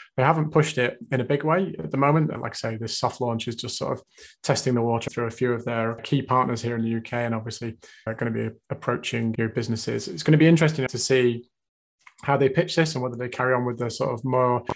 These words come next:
direct to market strategy, and then that's gonna pitch them up against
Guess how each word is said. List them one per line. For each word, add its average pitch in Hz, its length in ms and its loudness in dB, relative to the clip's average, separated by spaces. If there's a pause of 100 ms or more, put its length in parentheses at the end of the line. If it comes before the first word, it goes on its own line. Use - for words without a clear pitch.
(260)
direct 123 360 2
to 127 60 -6
market 120 360 0
strategy, 120 480 -2
and 117 160 -2
then 113 260 -2
that's - 220 -4
gonna 117 240 -4
pitch - 380 -6
them 123 120 -4
up 117 140 -4
against 120 480 -4